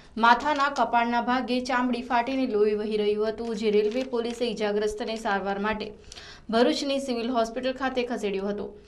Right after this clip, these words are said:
જે ઈજાગ્રસ્તના કપાળ ઉપરથી લોહી આખા મોઢા ઉપર ફરી વળ્યું હતું, જે બ્લડ ઓપી આસિસ્ટન્ટ સાફ કરી રહ્યો હતો. દરમિયાન ઈજાગ્રસ્તની ચામડી જોઈન કરવા માટે ઓપી આસિસ્ટન્ટને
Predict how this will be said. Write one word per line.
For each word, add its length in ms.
જે 140
ઈજાગ્રસ્તના 720
કપાળ 320
ઉપરથી 360
લોહી 300
આખા 400
મોઢા 300
ઉપર 260
ફરી 240
વળ્યું 280
હતું, 200
જે 220
બ્લડ 440
ઓપી 300
આસિસ્ટન્ટ 540
સાફ 300
કરી 220
રહ્યો 260
હતો. 260
દરમિયાન 400
ઈજાગ્રસ્તની 760
ચામડી 380
જોઈન 300
કરવા 280
માટે 320
ઓપી 300
આસિસ્ટન્ટને 720